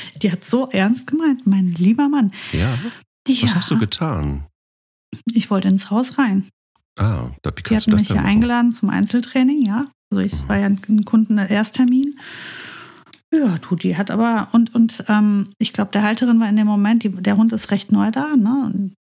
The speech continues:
Speaker 1: die hat natürlich gemerkt, da stimmt was nicht, deswegen war ich ja dann auch da. Ähm, aber wie ernst die Hündin das meint, das war da noch nicht angekommen. Aber ich hab echt gedacht,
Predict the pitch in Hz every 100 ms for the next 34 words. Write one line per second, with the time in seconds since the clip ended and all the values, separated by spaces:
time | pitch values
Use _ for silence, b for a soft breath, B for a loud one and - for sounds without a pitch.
0 | - 190 180 185 - 165 196 180 190 196
1 | - 220 247 233 226 202 190 190 190 190
2 | 190 175 175 180 - 185 208 302 B B
3 | B B B B B B B _ _ _
4 | _ _ - 233 220 214 226 226 196 -
5 | 202 202 220 277 311 320 B B B 247
6 | 285 311 - 262 247 269 269 254 254 -
7 | 240 247 247 - - 214 - 202 196 220
8 | 202 196 196 - 196 233 254 - 277 302
9 | 262 - 202 202 196 - 220 220 - _
10 | _ - 226 226 - 240 208 220 226 -
11 | -